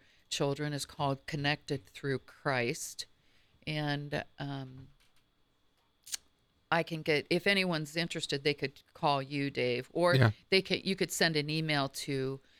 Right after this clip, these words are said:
Speaker 1: me at J E P S E N dot M A at gmail dot com, and I can give you that resource to reach out to the
Speaker 2: No, that's a good idea. Yeah, um,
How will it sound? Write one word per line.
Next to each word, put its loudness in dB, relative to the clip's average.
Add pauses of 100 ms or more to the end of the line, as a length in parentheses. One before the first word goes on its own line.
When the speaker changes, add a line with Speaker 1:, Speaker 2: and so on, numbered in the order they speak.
(140)
Speaker 1:
me 0
at 2 (220)
J 4
E -6
P -8 (100)
S -2
E -8
N -2
dot -2
M -4
A -2
at -8
gmail 0
dot -2
com, -6 (300)
and 2
I 4
can -6
give 0
you -4
that 2
resource -6
to -12
reach -8
out -8
to -14
the -18 (280)
Speaker 2:
No, 12
that's 6
a 2
good 6
idea. 8
Yeah, 6
um, 6